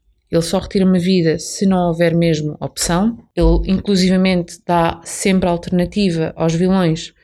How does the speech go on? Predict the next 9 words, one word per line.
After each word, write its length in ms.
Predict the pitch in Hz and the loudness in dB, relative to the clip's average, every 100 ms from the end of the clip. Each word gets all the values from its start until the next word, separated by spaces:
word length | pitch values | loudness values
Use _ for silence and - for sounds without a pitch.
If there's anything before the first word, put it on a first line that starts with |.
| _ - | _ 0
para 160 | 190 | 0
que 100 | 190 | 2
não 140 | 196 180 | 0 0
seja 320 | - 185 185 | 0 0 0
necessário 520 | 175 - 190 170 170 - | -2 -2 -2 0 -4 -10
tirar, 380 | - 175 170 165 - _ | -2 0 0 -2 -14 _
tirar 280 | - 180 170 | -2 0 4
nenhuma 220 | 160 147 | 4 4
vida. 400 | 139 160 196 233 | 2 2 2 0